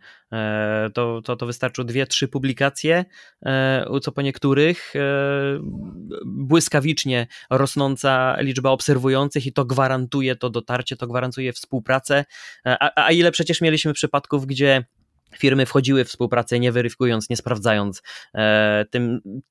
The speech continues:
tego, z kim mają tak naprawdę do czynienia, jakie treści przygotowuje, w jakim kontekście lokuje ich markę i te, te, te późniejsze wycofywania się, zaprzeczanie albo, e, przeprosiny,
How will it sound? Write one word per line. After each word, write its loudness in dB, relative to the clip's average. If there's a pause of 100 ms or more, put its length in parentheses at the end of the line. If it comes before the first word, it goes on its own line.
(120)
tego, 2
z -4
kim 2
mają 2
tak -2
naprawdę 4
do 4
czynienia, 2
jakie 0
treści 0
przygotowuje, 0 (280)
w -2
jakim 0
kontekście 2 (180)
lokuje 4 (160)
ich -4
markę 2
i -6
te, 0
te, 0
te -6
późniejsze 0
wycofywania 0
się, 0
zaprzeczanie -2
albo, 2 (320)
e, 2
przeprosiny, 4